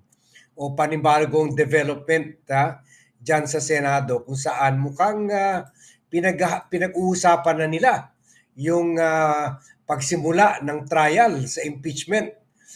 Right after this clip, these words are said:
So, ang masasabi lang natin diyan, posible, posible, ha? Ma-reverse ang ruling ng Supreme Court. Tulad ng sinabi ko na nakikita na talaga nila yung, ah, web of corruption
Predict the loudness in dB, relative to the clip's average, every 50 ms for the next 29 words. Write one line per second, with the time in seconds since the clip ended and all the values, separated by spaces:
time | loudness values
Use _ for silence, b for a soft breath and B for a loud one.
0 | B B B B -8 -4 0 0 0 2 2 0 0 0 2 4 6 6 6 4
1 | 2 0 0 2 4 4 4 2 0 -4 -2 2 2 2 2 0 -4 -6 -6 -2
2 | 0 0 0 2 2 2 2 2 2 -4 -12 _ _ _ _ _ _ -10 -8 -6
3 | -4 -2 0 0 0 0 0 0 2 0 0 -4 -10 _ _ _ -4 0 0 0
4 | 0 -2 -10 b b b b b b -4 0 0 0 2 0 -2 0 4 4 4
5 | 4 2 -2 -4 -4 -4 -2 0 0 0 2 2 0 0 0 -4 -4 -6 -8 -10
6 | -10 -10 -6 -4 -4 -2 -4 -4 -4 -2 -2 -2 -2 -4 -8 _ b b b b
7 | b b b _ -4 0 0 0 0 0 -2 -4 -2 -2 0 4 4 4 4 2
8 | -2 -2 0 0 0 2 2 0 -2 -2 -2 -4 -8 -4 -4 -4 0 2 2 2
9 | 2 2 2 2 0 2 2 0 -2 -2 -2 0 0 0 0 -2 -8 b b b
10 | b b b b -2 0 2 2 2 2 2 4 4 6 6 4 2 0 -4 -8
11 | b b b b -6 0 4 4 4 4 4 0 -2 -4 -4 -4 -4 -2 0 2
12 | 4 2 2 0 -4 -4 -2 -2 -2 -2